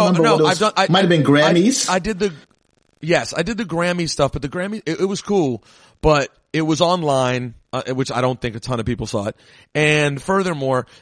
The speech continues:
Speaker 2: they put us up, more importantly, I liked it. It was fun, but we weren't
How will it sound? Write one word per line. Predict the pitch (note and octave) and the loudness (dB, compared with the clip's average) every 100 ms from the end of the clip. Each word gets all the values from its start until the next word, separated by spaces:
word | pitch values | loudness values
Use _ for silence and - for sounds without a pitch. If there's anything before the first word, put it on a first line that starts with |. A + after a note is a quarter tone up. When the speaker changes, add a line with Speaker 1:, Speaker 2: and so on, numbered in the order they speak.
| - | -4
Speaker 2:
they | D#3+ | 0
put | - G3+ | 2 2
us | F#3+ - | 0 0
up, | E3 D3+ - - _ | 0 0 -2 -14 _
more | D#3 F#3+ | -2 0
importantly, | D#3 C3 F3 B2+ A2 F#2 - _ _ - | 2 2 2 0 -8 -12 -18 _ _ -4
I | D3 | -2
liked | D3 E3+ A3+ - | 0 0 0 -2
it. | B2+ | -4
It | - | -2
was | C#3+ C3+ | -2 -2
fun, | - - F#3 E3 G#2+ G#2 - _ _ | -8 -4 -2 -2 -4 -10 -20 _ _
but | - E3 | 0 2
we | E3+ | 2
weren't | C#3+ F#3+ G3 | -2 -4 -6